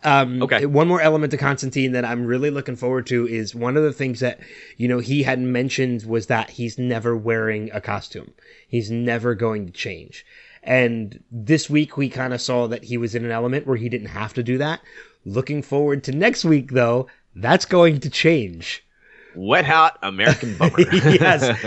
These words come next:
Speaker 2: <laughs>
Speaker 1: we're going to see him in camp counselor attire, which I can't wait to see. Uh, but you're right,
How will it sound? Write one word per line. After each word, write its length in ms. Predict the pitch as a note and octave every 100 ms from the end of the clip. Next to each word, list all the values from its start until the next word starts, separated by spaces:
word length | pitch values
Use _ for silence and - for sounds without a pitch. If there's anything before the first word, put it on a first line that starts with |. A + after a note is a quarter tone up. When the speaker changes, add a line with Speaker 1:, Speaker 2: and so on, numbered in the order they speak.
| G#2
Speaker 2:
<laughs> 40 |
Speaker 1:
we're 140 | B2+ A2+
going 300 | C#3 D3 D3+
to 100 | E3+
see 200 | F#3+ D3
him 240 | E3+ F#3
in 160 | F3+ F3
camp 360 | - C3 C3
counselor 500 | - C3 B2 - C3+
attire, 540 | C3+ - A#2+ G#2+ G#2+ G#2
which 160 | A2+
I 80 | A#2
can't 280 | - A2+ G#2
wait 200 | G#2+ G2
to 100 | G2+
see. 260 | G2 D#2+ - - -
Uh, 160 | - B2
but 160 | B2 D#3+
you're 100 | F3+
right, 220 | D3+